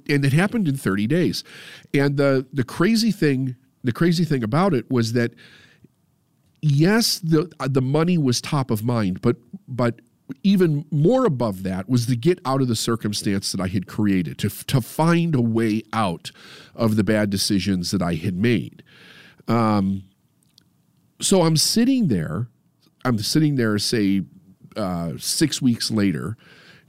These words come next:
with my first paycheck, uh, from this new, this new job that I have. And I'm looking at my name next to the equivalent of sixty-two thousand a year.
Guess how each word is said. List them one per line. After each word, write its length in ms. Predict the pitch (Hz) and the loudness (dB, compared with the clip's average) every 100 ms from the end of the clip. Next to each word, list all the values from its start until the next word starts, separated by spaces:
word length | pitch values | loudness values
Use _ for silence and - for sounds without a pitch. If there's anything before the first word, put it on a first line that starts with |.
| - | 0
with 180 | 123 | 2
my 120 | 113 104 | 2 0
first 320 | - 110 - | 0 -2 -2
paycheck, 580 | 107 92 - 53 - _ _ _ _ _ _ _ | -4 -2 -4 -8 -12 _ _ _ _ _ _ _
uh, 240 | 92 92 87 | -2 0 0
from 220 | - 110 | 0 2
this 220 | 101 - | 2 2
new, 420 | 117 110 104 98 - | 2 4 2 -2 -6
this 200 | 104 - | -4 -2
new 100 | 117 | -2
job 340 | 95 110 117 120 | 0 0 -2 -2
that 100 | 80 | -6
I 100 | 71 | -6
have. 380 | - 65 50 - | -8 -10 -10 -6
And 160 | 104 | -2
I'm 100 | 95 | 2
looking 380 | 113 135 160 156 | 2 2 2 -2
at 100 | 139 | -2
my 180 | 110 98 | -2 0
name 480 | 95 95 73 69 85 _ _ _ - | 0 0 -2 -6 -12 _ _ _ -6
next 340 | 90 101 - - | -2 -2 -2 -4
to 500 | 104 90 82 80 - _ _ - | 2 4 2 0 -4 _ _ -2
the 120 | 95 | -2
equivalent 640 | 82 - 113 101 85 80 - | 0 0 0 2 -2 -2 -6
of 140 | 85 | -6
sixty-two 540 | - 95 - 90 - | -4 -4 -4 -4 -2
thousand 420 | 87 82 82 78 76 | -2 0 0 -2 -4
a 60 | |
year. 340 | 76 80 65 | -2 -2 -4